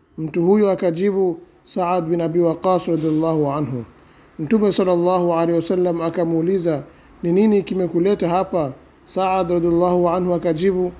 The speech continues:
"Nilihofia maisha yako, ewe Mtume sallallahu alayhi wasallam, na kwa hivyo nimekuja kukulinda." Aliposikia hivyo, Mtume sallallahu alayhi wasallam alimwombea dua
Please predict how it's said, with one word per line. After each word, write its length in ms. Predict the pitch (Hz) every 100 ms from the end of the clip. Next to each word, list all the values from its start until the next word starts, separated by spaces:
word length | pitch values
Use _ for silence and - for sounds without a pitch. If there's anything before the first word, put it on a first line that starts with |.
| - - -
"Nilihofia 560 | 180 190 185 214 240 208
maisha 320 | 180 175 190
yako, 280 | 196 190 185
ewe 180 | 180
Mtume 300 | 170 170 180
sallallahu 640 | 165 170 156 156 170 160 156
alayhi 180 | 147 151
wasallam, 460 | 143 170 151 131 120 - - - -
na 100 | 160
kwa 180 | 156 175
hivyo 480 | 185 220 196 196 190 - - -
nimekuja 580 | 175 180 170 240 208 190
kukulinda." 720 | 190 175 175 208 190 151 123 - - - -
Aliposikia 640 | 165 175 185 185 165 247
hivyo, 460 | 202 208 170 156 139 - - -
Mtume 320 | 156 208 202
sallallahu 640 | 175 180 175 175 190 185 175
alayhi 200 | 170 170
wasallam 500 | 165 196 190 180 175 - - -
alimwombea 600 | 156 175 175 175 214 196
dua 480 | 165 196 190 175